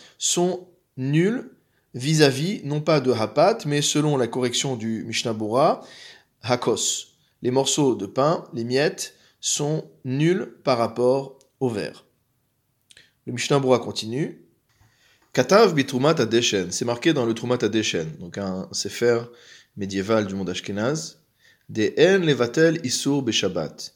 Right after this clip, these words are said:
qu'il est interdit d'annuler un isur pendant Shabbat, des en lecha tikun gadol mise, car il n'y a pas, mot à mot, de réparation plus grande que cela.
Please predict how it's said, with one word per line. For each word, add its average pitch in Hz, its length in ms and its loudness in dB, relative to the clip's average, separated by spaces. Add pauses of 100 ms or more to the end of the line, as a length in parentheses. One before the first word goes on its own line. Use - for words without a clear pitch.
(300)
qu'il 120 200 -2
est 123 200 -4
interdit 123 760 0 (420)
d'annuler 139 540 2
un 113 100 0
isur 110 420 -2
pendant 101 220 -4
Shabbat, 98 640 -4 (480)
des 117 220 6
en 190 100 4
lecha 156 300 2
tikun 147 400 -2
gadol 107 300 2
mise, 95 440 -4 (400)
car 131 220 0
il 117 80 -2
n'y 107 100 -2
a 101 60 -2
pas, 120 520 0 (300)
mot 107 220 -8
à 101 100 2
mot, 113 180 -2
de 110 120 -2
réparation 101 640 -2
plus 107 160 -12
grande 113 260 -6
que 101 100 -10
cela. - 320 -10